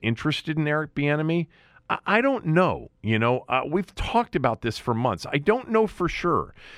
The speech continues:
The speculation certainly has been that Bieniemy's style has a shelf life to it. And whether it was for a head coach or an O C that he was interviewing for, um,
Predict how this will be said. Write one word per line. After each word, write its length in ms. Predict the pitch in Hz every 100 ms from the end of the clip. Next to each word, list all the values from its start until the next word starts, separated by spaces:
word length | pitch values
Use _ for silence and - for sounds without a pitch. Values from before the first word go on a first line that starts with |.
| -
The 80 | 156
speculation 960 | - - 247 - 196 185 190 - 127
certainly 520 | 110 - 220 226 151 113
has 220 | 107 85
been 260 | 85 87 101
that 140 | 107
Bieniemy's 520 | 104 101 113 147 160
style 800 | - - - 135 107 85 87 175 - _ - - -
has 240 | 156 156
a 40 | 185
shelf 400 | - 208 233 -
life 280 | 131 85 -
to 220 | 90 58
it. 100 | - _ _ _ _ - _ -
And 220 | 139 143
whether 300 | 143 151 151
it 80 | 135
was 160 | 135
for 200 | - 143
a 60 | 139
head 300 | 120 165 175
coach 400 | 165 147 165 -
or 120 | 135
an 120 | 117 -
O 200 | 120 160
C 320 | - 156 147
that 140 | 131
he 80 | 120
was 200 | 113 92 -
interviewing 640 | 143 147 113 110 92 85
for, 520 | - 78 67 67 92 - - - - - 123
um, 500 | 131 131 131 131